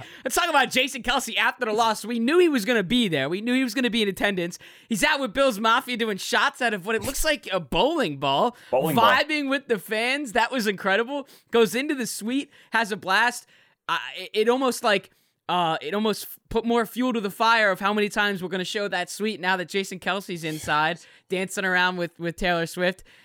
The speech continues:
Speaker 1: And then at the end of the game, jumping out of the suite, the athleticism out of the big fella, chugging the beer, hopping right back into the suite.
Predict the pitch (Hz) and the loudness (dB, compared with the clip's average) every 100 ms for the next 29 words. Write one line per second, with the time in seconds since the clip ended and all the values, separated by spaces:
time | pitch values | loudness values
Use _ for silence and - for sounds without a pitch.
0 | _ 180 208 254 254 226 240 247 220 247 | _ -2 0 0 0 -2 -2 -2 -2 -2
1 | 262 233 - _ _ 247 247 254 262 233 | 0 -2 -8 _ _ 0 0 2 0 2
2 | 214 254 247 - 233 247 277 - _ _ | 2 2 -2 -4 -4 -2 -4 -10 _ _
3 | 190 208 226 214 226 240 277 247 262 247 | -2 -2 -2 0 0 0 -4 -2 2 2
4 | 247 208 262 226 247 226 285 311 - - | 0 0 -2 0 0 2 2 0 -6 -20
5 | _ - 277 277 285 247 214 262 294 269 | _ 0 2 2 0 -4 -2 0 0 -2
6 | _ - 269 294 269 247 269 285 269 262 | _ 0 2 2 0 2 2 2 0 0
7 | - 240 277 277 285 - 277 285 - | -2 -4 -2 -2 -4 -2 -2 -2 -6